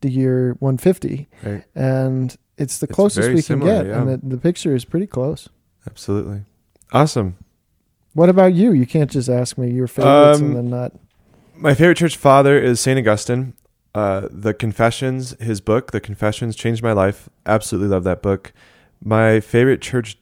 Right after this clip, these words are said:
Speaker 2: doctor, um, hmm,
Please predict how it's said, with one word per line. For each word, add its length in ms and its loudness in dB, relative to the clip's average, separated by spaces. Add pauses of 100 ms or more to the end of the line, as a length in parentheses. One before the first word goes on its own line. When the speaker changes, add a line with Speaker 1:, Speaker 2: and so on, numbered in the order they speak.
Speaker 2:
doctor, 800 0 (1200)
um, 720 0 (1500)
hmm, 340 -2